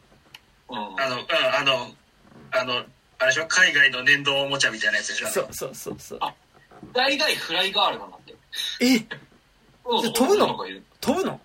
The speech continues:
Speaker 3: それとも揚げられるの？
Speaker 2: 揚げる、揚げる。油で揚げる方。
Speaker 1: だからみんなさ、あの、バーガー系の名前なんだよ。
Speaker 3: うん。
Speaker 1: ハンバーグラー。
Speaker 2: そうそうそう。
Speaker 1: グリコかな？わかんないけど。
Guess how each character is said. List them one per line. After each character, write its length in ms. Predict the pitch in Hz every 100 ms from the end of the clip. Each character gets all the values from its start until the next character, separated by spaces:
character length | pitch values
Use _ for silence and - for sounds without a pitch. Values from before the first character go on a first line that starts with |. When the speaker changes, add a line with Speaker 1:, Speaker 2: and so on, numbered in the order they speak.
| _
Speaker 3:
そ 120 | -
れ 60 | 269
と 60 |
も 100 | 208 196
揚 100 | 202
げ 120 | 277
ら 100 | 294
れ 100 | 294
る 80 | 240
の？ 140 | 143 _ - - - -
Speaker 2:
揚 60 | -
げ 100 | -
る、 120 | 151
揚 100 | 143
げ 120 | 139
る。 180 | 143 139
油 320 | 135 151 156
で 80 | 147
揚 100 | 139
げ 100 | 131
る 100 | 127
方。 120 | -
Speaker 1:
だ 60 | 107
か 80 | -
ら 60 | -
み 120 | 285
ん 40 |
な 100 | 320
さ、 220 | 285 -
あ 40 | 135
の、 400 | 120 233 - - -
バ 180 | 202 233
ー 40 | 247
ガ 100 | 240
ー 60 |
系 180 | 240 233
の 80 | 220
名 100 | 190
前 140 | 190
な 80 | 185
ん 60 | -
だ 80 |
よ。 60 | - - _
Speaker 3:
う 100 | 147
ん。 20 | 139
Speaker 1:
ハ 100 | 139
ン 80 |
バ 200 | 127 123
ー 20 | 113
グ 60 |
ラ 140 | 110 -
ー。 40 | - _ _
Speaker 2:
そ 140 | - 135
う 20 |
そ 100 | 123
う 40 |
そ 0 |
う。 0 |
Speaker 1:
グ 0 |
リ 60 | 113
コ 120 | 110 -
か 80 |
な？ 60 | 151 - - -
わ 60 | -
か 60 | 113
ん 40 |
な 80 | -
い 20 |
け 60 |
ど。 60 | -